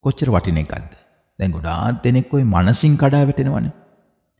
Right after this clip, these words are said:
හිත අවුල් වෙනවා. ඕවර් තින්කින්. හිතනවා, හිතනවා, හිතනවා, හිතන මැෂින් එකක්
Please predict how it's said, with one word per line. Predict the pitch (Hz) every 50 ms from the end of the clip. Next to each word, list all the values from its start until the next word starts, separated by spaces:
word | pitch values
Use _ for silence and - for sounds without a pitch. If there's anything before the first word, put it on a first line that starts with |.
| _ _ -
හිත | - 135 - 156
අවුල් | 123 80 101 104 101 87
වෙනවා. | 78 73 69 64 - -
ඕවර් | - 104 127 139 147 143
තින්කින්. | - - 85 73 76 71 - 90 - - _ _ _ _ _ _ _ _ _ _ _ _ _ _ _ _ _ 123
හිතනවා, | 113 - 147 131 123 120 113 107
හිතනවා, | 82 110 101 - 127 120 120 110 98 95
හිතනවා, | 90 104 95 - 113 120 110 107
හිතන | 110 113 - 151 147
මැෂින් | 131 107 90 - - 165 151 135 117
එකක් | 104